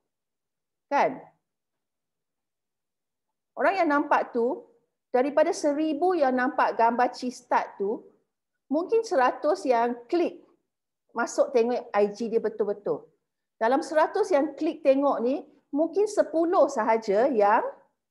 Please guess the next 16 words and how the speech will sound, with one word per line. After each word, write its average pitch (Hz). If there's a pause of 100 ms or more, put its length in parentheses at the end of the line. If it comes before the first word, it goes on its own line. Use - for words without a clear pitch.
(800)
beli 226 (560)
atau 214
WhatsApp 226
dia 226 (480)
atau 214
pergi 233
kedai 220
dia 226
nak 196
beli. 170 (720)
So, 277 (240)
daripada 285
seribu 311
orang 294
yang 262
nampak 269